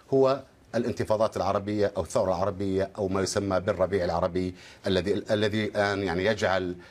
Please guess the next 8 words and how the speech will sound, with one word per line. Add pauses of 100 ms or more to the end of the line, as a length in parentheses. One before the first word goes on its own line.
(260)
آه، (320)
للمنطقة (200)
شكل
آخر
ويجعل
لها
تصور
آخر